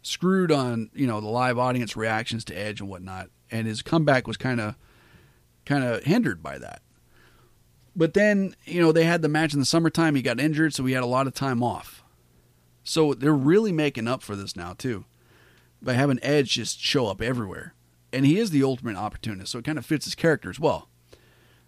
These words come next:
The landscape has changed. He's looking at every single thing because he just, he's having a, he's having, he's like a kid locked in a candy store right now. He's just having fun. And I'm digging this. He's playing games.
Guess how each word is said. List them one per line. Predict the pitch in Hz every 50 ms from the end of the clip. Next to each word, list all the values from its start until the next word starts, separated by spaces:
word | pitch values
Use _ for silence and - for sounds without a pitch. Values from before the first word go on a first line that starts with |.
| _ _ _ _ _ -
The | 143
landscape | 147 160 175 165 - - 165
has | 151 131 -
changed. | - 151 151 156 156 151 139 - - _
He's | - 135 165 185 170
looking | 175 185 165 - 127 113
at | 98 101
every | 113 147 139 120 110
single | - - 127 117 110 104
thing | - 120 117 117 117
because | 117 107 113 113 107 -
he | 160 175 156
just, | 131 123 110 - - - _ - -
he's | 123 123 147 143 117 -
having | 127 120 110 104 98 92 _ _ -
a, | 95 - -
he's | - 120 147 151
having, | 165 175 156 139 123 113 101 - -
he's | 143 151 151
like | 175 160 151
a | 127
kid | - - - 156 143 110
locked | 113 120 131 131 -
in | 120
a | 110 -
candy | - 117 107 104 98 92
store | - - 82 80 78
right | 85 80 69
now. | 76 90 - -
He's | 127 143 135
just | 143 139 117
having | 131 127 107 95
fun. | - - 107 87 67 - - _ _ - - - _ -
And | 131
I'm | 131 123
digging | 117 156 139 113 95 76
this. | - - - - - - - _ - - - _
He's | -
playing | - - 143 131 127 120
games. | 107 - 143 156 165 165 165 160 160 156 - - -